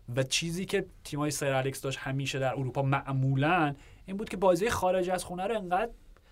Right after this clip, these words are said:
بازی رو می‌بست و انقدر حرفه‌ای با قضیه برخورد می‌کرد و انقدر بازی رو کسالت بار می‌کرد که اصلاً کسی،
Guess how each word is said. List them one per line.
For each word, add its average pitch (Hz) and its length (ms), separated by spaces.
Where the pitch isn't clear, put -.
بازی 143 220
رو 180 100
می‌بست 151 600
و 151 40
انقدر 151 160
حرفه‌ای 165 440
با 139 120
قضیه 139 260
برخورد 135 380
می‌کرد 139 360
و 147 80
انقدر 147 300
بازی 147 200
رو 143 60
کسالت 139 560
بار 147 140
می‌کرد 160 160
که 185 60
اصلاً 175 160
کسی، 190 260